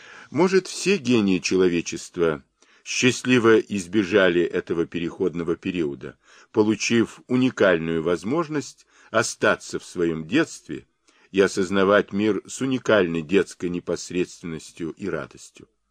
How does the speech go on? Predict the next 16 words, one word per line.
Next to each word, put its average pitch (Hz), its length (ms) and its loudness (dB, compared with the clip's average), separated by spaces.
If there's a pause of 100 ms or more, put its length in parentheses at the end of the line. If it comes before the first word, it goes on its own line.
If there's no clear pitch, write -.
(600)
Том 180 260 4
был 170 300 4
лишён 95 560 -6
этого, 64 440 -14 (680)
и 104 100 -6
потому 117 440 4
он 117 120 2
шёл 107 360 4
по 92 200 0
залам, 90 540 2 (480)
даже 131 320 2
не 143 100 0
обращая 120 600 2
внимания 92 520 -2
на 78 120 -6
картины, 82 680 -6